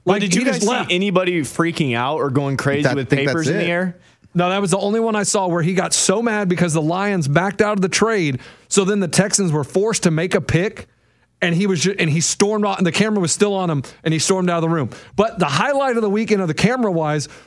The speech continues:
Speaker 2: was Eason, the quarterback from Washington. He comes walking into the living room. He had just got done doing the, uh, uh, with his girlfriend.
Speaker 3: It looked like it, yeah.
Speaker 2: He had his shirt off.
Speaker 3: You have no
Speaker 2: and
Speaker 3: proof, though. I mean, you would be a terrible,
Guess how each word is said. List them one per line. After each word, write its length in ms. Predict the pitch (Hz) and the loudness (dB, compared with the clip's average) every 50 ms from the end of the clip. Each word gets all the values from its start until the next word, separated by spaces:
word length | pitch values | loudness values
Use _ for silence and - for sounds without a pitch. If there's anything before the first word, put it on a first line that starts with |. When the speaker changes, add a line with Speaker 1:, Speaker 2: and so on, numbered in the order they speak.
| _ _ - | _ _ 0
Speaker 2:
was 240 | 185 180 165 143 - | 0 0 0 -2 -2
Eason, 440 | - - 240 254 233 - 202 175 156 | 0 0 0 2 2 0 0 0 0
the 80 | 151 | 0
quarterback 420 | 135 - 190 220 214 202 214 214 175 | 0 0 0 0 0 0 -2 -2 0
from 140 | 185 180 165 | 0 0 0
Washington. 680 | 160 180 202 208 - 233 240 233 202 240 254 254 262 - - - _ _ _ _ _ _ _ _ - | 0 -2 -2 -2 -2 0 0 0 0 0 0 -2 -4 -8 -14 -20 _ _ _ _ _ _ _ _ -2
He 100 | 196 262 | -2 0
comes 260 | 233 285 285 247 165 | 0 0 0 2 2
walking 440 | 165 160 175 220 233 262 - 254 254 | 0 2 0 0 0 0 0 0 0
into 160 | 254 240 240 | 2 2 2
the 80 | 208 208 | 0 0
living 260 | 208 220 220 208 196 | 0 0 0 0 0
room. 360 | 180 165 156 143 139 135 135 - - _ _ _ - | 0 0 0 -2 -2 -4 -6 -10 -16 _ _ _ 0
He 220 | 160 202 302 320 | 0 2 2 2
had 140 | 302 240 165 | 0 0 0
just 300 | - - 202 247 214 170 | 0 0 0 0 0 0
got 240 | 202 202 202 190 180 | 0 0 2 0 0
done 340 | 185 185 185 175 165 156 - - - - | 0 0 0 -2 -2 -4 -4 -8 -4 0
doing 220 | 151 185 214 208 190 | 2 2 2 2 0
the, 120 | 175 180 - - - | -2 -2 -2 0 0
uh, 600 | 370 480 494 415 320 285 - - 349 427 480 349 247 226 | 2 2 2 0 0 -2 0 0 0 2 2 2 0 -2
uh, 60 | 202 180 | -2 -2
with 180 | - 175 180 175 | 0 0 2 2
his 120 | 180 160 | 0 0
girlfriend. 540 | 135 170 180 180 151 - 160 135 117 104 104 - | 0 0 0 0 0 -2 -2 -2 -2 -4 -4 -2
Speaker 3:
It 100 | 143 147 | -2 -2
looked 220 | 151 143 160 147 113 | 0 0 0 0 0
like 160 | 101 95 95 | 0 0 0
it, 120 | 98 107 120 | 0 0 0
yeah. 180 | 113 110 110 110 107 - _ _ _ _ _ _ - | 0 0 -2 -2 -4 -8 _ _ _ _ _ _ -2
Speaker 2:
He 100 | 202 214 | 0 0
had 100 | 247 208 185 | 2 0 0
his 100 | 160 - | 0 0
shirt 400 | - - - - 233 262 262 254 | 0 0 0 0 0 0 0 0
off. 100 | 233 113 | 0 0
Speaker 3:
You 60 | 160 | 0
have 100 | 175 175 | 0 0
no 120 | 165 170 170 | 0 -2 -2
Speaker 2:
and 80 | 156 - | 0 2
Speaker 3:
proof, 280 | - 175 175 160 - | 2 2 2 2 -2
though. 280 | - 117 104 104 107 123 - | -2 0 0 0 -2 -2 -2
I 60 | 127 | 0
mean, 160 | 139 147 143 | 0 0 0
you 100 | 143 175 | 0 0
would 80 | 208 190 | 0 0
be 100 | 202 185 | 0 0
a 40 | 165 | -2
terrible, 840 | 160 - - - - 190 202 196 190 185 165 160 156 147 139 127 | -2 -6 -2 0 2 2 2 0 -2 -2 -2 -2 -2 -2 -4 -6